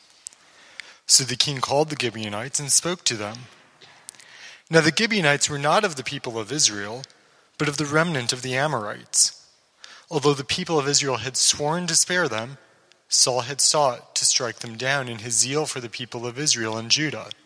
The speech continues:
And David said to the Gibeonites, "What shall I do for you,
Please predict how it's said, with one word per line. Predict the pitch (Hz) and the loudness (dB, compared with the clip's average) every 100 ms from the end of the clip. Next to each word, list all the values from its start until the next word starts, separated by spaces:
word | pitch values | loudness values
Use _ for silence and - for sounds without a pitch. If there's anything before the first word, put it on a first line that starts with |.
| _ _ _ _ _ _ _ _ _ _ _ - - | _ _ _ _ _ _ _ _ _ _ _ -20 -10
And | 170 131 | -6 -2
David | 143 180 170 - | 2 2 2 2
said | 135 123 | 0 -2
to | 123 | -6
the | 113 | -6
Gibeonites, | 117 110 104 110 147 - - - - _ _ _ _ _ - _ - | -6 -6 -6 -6 -4 0 0 -2 -20 _ _ _ _ _ -20 _ -2
"What | 127 - | 2 4
shall | 139 135 | 4 2
I | 135 | 0
do | 139 151 | 0 -2
for | - | -2
you, | 117 104 104 | -4 -6 -8